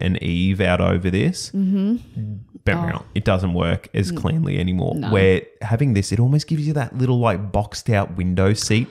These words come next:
Speaker 1: vibe.
Speaker 2: <sighs>
Speaker 1: Love that. And then the benefits of it being all enclosed and I, I love it. I love it to death.
Speaker 2: I love the consistency from, like, the front facade throughout the home,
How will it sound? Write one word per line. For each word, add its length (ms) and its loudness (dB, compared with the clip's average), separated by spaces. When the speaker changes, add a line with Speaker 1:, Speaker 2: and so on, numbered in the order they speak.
Speaker 1:
vibe. 420 2
Speaker 2:
<sighs> 240 -20
Speaker 1:
Love 460 0
that. 420 -4
And 140 4
then 140 4
the 80 2
benefits 520 -2
of 80 -4
it 120 -6
being 200 2
all 300 4
enclosed 680 2
and 440 2
I, 120 0
I 120 2
love 260 0
it. 140 -4
I 40 0
love 260 0
it 120 -10
to 80 -4
death. 340 -4
Speaker 2:
I 100 0
love 720 -2
the 240 -4
consistency 1400 -6
from, 300 -4
like, 260 -6
the 80 -6
front 640 -4
facade 840 0
throughout 640 -2
the 60 0
home, 680 0